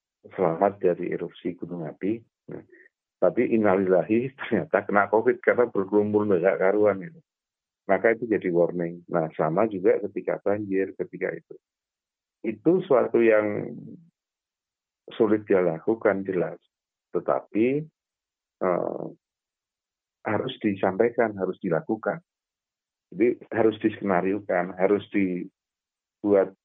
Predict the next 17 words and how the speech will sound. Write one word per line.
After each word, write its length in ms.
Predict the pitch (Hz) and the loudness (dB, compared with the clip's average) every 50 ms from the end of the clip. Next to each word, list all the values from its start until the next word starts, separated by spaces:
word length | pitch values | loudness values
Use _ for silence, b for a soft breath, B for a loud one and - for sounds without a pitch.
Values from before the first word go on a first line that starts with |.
| - | -10
eh, 240 | - 87 87 - - | -8 -6 -6 -4 0
kontingensinya 880 | - 98 98 98 104 101 98 92 85 82 - 92 85 90 101 107 107 107 | 0 0 0 0 -4 -4 -2 -2 -4 -4 -6 -8 -6 -4 -4 -4 -4 -6
seperti 360 | 107 - - - - 85 85 85 | -10 -12 -10 -4 -4 -4 -4 -4
itu. 160 | _ - - - _ _ _ _ _ _ _ _ _ _ _ _ _ _ - | _ -16 -16 -16 _ _ _ _ _ _ _ _ _ _ _ _ _ _ 0
Karena 400 | 90 87 87 98 117 135 135 131 139 _ _ _ _ _ _ _ - - - _ - - - - | 0 0 2 4 2 2 2 -2 -8 _ _ _ _ _ _ _ -20 -20 -20 _ -16 -16 -8 -2
faktanya 640 | - 101 98 - - 95 87 85 82 85 95 117 117 | 0 0 0 2 2 2 2 2 0 -2 -2 -2 -2
di 160 | 110 95 92 | -2 -4 -4
tempat-tempat 560 | 95 95 92 92 - - 98 95 92 90 - | 0 0 0 0 0 -2 0 0 0 0 0
lain 480 | - 92 82 78 76 80 85 95 101 113 120 _ _ _ _ _ _ _ _ _ _ _ _ _ _ _ _ | 0 2 2 2 0 -2 -6 -10 -12 -16 -20 _ _ _ _ _ _ _ _ _ _ _ _ _ _ _ _
belum 240 | - 101 104 101 92 | -2 -2 0 0 2
ada, 560 | 85 82 80 82 92 92 95 107 117 123 131 139 - _ _ _ - 107 | 0 0 0 0 2 2 2 2 0 -2 -6 -14 -20 _ _ _ -20 -20
eh, 120 | 101 95 98 _ | -20 -20 _ _
kejadian 480 | - 104 101 117 101 95 101 101 98 95 | -8 0 0 0 2 2 0 0 0 -2
bencana 640 | 95 95 92 98 87 82 80 82 85 95 110 120 117 _ | -4 -4 0 0 0 0 0 -2 -2 -4 -4 -8 -14 _
di 160 | _ - 98 - | _ -8 -4 0
saat 240 | - 80 90 92 | 2 2 2 0
covid 400 | - - 90 85 - - 90 95 | 2 0 0 0 0 -2 -4 -4